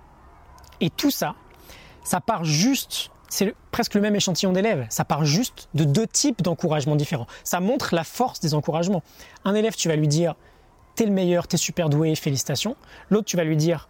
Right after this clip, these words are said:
T'as bien travaillé, j'aime bien ta manière dont tu mets de l'effort, dont tu t'investis. Félicitations pour ça. »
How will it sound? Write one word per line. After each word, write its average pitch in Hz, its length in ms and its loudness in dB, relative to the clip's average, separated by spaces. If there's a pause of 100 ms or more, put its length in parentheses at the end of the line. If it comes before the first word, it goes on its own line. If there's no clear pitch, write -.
(120)
T'as 139 120 -2
bien 165 180 2
travaillé, 156 640 0 (160)
j'aime 127 240 -2
bien 170 240 0
ta 151 100 -2
manière 165 440 0
dont 139 220 -2
tu - 180 -6
mets 151 100 4
de 135 100 -2
l'effort, 165 380 0
dont 135 140 -6 (120)
tu - 120 -10
t'investis. 175 500 0 (800)
Félicitations 147 600 -2
pour - 160 -12
ça. » 269 140 -8